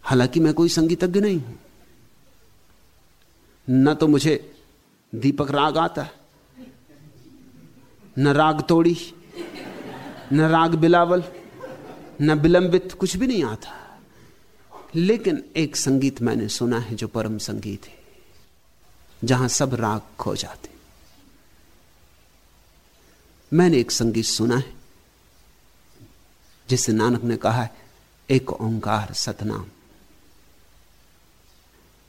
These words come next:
इसलिए संगीत पर भी बोलना होगा। कोई संगीत का प्रेमी आ जाएगा तो मुझे उसके ही प्रेम से उसे परमात्मा की तरफ ले चलना होगा।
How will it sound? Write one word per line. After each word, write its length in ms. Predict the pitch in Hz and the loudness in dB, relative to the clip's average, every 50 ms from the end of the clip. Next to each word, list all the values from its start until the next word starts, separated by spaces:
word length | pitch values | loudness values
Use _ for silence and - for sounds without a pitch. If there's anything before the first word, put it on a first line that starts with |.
| _ - | _ -6
इसलिए 220 | 165 - 185 180 | -2 0 2 2
संगीत 420 | - - 123 113 104 123 135 - - | 2 2 0 0 0 0 -2 0 0
पर 100 | 170 165 | 0 2
भी 120 | 160 190 | 2 2
बोलना 280 | 170 180 180 190 208 208 | 2 2 2 4 2 0
होगा। 400 | 185 180 - - - - - - - - _ _ _ _ _ _ _ _ _ _ _ _ _ _ _ _ - - - - _ _ _ _ - | 0 -4 -8 -10 -12 -16 -20 -20 -20 -20 _ _ _ _ _ _ _ _ _ _ _ _ _ _ _ _ -20 -20 -20 -20 _ _ _ _ -2
कोई 120 | - 123 120 | 0 0 2
संगीत 420 | - - 120 123 123 147 147 - | 2 2 2 2 2 2 0 0
का 120 | - 123 | -4 -6
प्रेमी 320 | 113 - 120 127 135 156 160 | -2 2 4 4 6 6 6
आ 140 | 135 135 151 | 6 4 4
जाएगा 480 | 143 175 160 185 196 196 190 151 110 - - - - _ - - | 4 4 6 6 6 6 4 0 -2 -4 -12 -20 -20 _ -6 0
तो 80 | - 131 | 2 4
मुझे 460 | 127 120 - - 143 - - - - - _ _ - - | 4 4 2 0 -2 -6 -6 -12 -20 -20 _ _ -14 -4
उसके 440 | - 151 - - - - - - - | -2 -2 -2 0 -2 -4 2 6 6
ही 160 | 180 165 156 | 6 6 6
प्रेम 380 | 160 160 - - 131 139 127 123 | 2 0 2 2 4 4 4 2
से 300 | 113 - - - - - - - - _ - | 0 -2 -6 -8 -10 -16 -20 -20 -20 _ -4
उसे 200 | 127 123 - 131 | -2 0 0 0
परमात्मा 560 | - - 117 110 98 104 110 110 - 120 120 | 0 0 0 0 0 0 -2 -2 -2 -4 -4
की 120 | 117 - | -4 -4
तरफ 300 | 120 - 120 120 - - | -4 -4 -4 -4 -2 -2
ले 120 | 110 107 104 | -2 -2 -2
चलना 300 | - - 73 87 95 82 | -2 -4 -6 -6 -6 -6
होगा। 380 | 85 95 - - - - - | -6 -8 -10 -12 -16 -18 -20